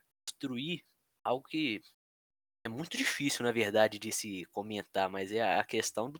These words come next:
tempo, né. A gente, o tempo é, é algo que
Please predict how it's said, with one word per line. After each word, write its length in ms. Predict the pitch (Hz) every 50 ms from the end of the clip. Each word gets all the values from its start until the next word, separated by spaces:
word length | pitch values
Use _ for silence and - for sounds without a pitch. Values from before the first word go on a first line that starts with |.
| - -
tempo, 340 | - 110 127 131 - - 101
né. 140 | 101 110 - _ _ _ _ _ _ _ _ _ _ _ _ _ _ _ _ _ _ _ _ _ _ _ _ _ _ _ -
A 40 | -
gente, 540 | - 110 113 - - 151 147 113 98 82 - _ _ _
o 100 | 92 104
tempo 460 | 110 _ - 120 120 131 - - 170 165
é, 360 | 165 165 165 156 120 95 - -
é 80 | - -
algo 220 | - 123 123 131 _ -
que 340 | 143 139 123 98 90 85